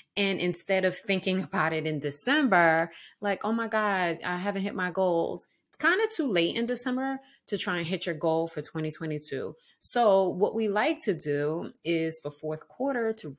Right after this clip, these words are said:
reassess what our goals were and to see how we can replan to hit those goals. Now, if you've already hit your goal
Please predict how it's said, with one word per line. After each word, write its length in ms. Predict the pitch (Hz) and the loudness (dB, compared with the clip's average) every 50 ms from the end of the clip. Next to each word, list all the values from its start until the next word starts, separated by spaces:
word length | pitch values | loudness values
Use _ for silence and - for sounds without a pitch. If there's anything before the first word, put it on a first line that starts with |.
| - | -6
reassess 720 | 214 254 262 254 240 247 247 - - 214 196 196 214 254 269 - - - - - - - _ - | -4 -2 -2 -2 -2 -4 -6 -4 -2 -2 0 0 0 -2 -4 -6 -12 -14 -20 -20 -20 -20 _ -6
what 160 | 160 175 165 | -2 0 0
our 200 | 156 151 156 143 | 0 0 -2 -2
goals 480 | 170 170 175 180 202 220 220 208 - | 0 0 2 2 2 2 0 0 -2
were 460 | 214 220 220 226 226 226 226 226 220 220 - - - - _ _ - | 0 2 2 4 4 2 2 2 0 -4 -10 -20 -20 -20 _ _ -2
and 320 | 208 220 214 214 214 208 | 0 2 2 2 0 -2
to 100 | - 202 | -2 -4
see 360 | - - - 196 190 185 185 | -4 -4 -2 0 2 2 2
how 400 | 180 180 - - 208 190 196 202 | 2 0 -2 -2 0 2 2 2
we 180 | 196 196 202 190 | 2 2 0 -2
can 480 | 202 - 202 180 170 165 160 160 - - - - | -4 -4 -4 -2 -2 -2 -2 -4 -6 -8 -12 -10
replan 880 | 156 156 175 220 262 294 294 - - 226 202 180 165 160 156 156 160 - | -6 -2 0 0 0 0 -2 -2 -4 -2 -2 0 0 -2 -2 -2 -4 -6
to 100 | - 147 | -8 -8
hit 180 | 160 170 - | -8 -6 -4
those 200 | - 156 147 135 | -4 -4 -4 -4
goals. 380 | - 139 - - - 151 - - - - - - - - - | -4 -4 -4 -4 -6 -8 -12 -14 -16 -20 -20 -20 -18 -8 -2
Now, 260 | 175 185 175 170 160 - | 2 4 4 4 4 2
if 200 | - 180 170 - | 2 0 0 0
you've 300 | 170 190 226 262 311 294 - | -2 0 0 0 0 0 0
already 480 | - 269 302 269 254 247 262 269 294 | 2 2 2 2 2 0 0 0 0
hit 240 | 262 285 311 302 - | 0 0 0 -2 -2
your 140 | 311 311 302 | -4 -4 -4
goal 640 | 277 302 302 311 311 311 320 320 320 320 - - | -2 0 2 2 4 4 2 2 0 -4 -6 -8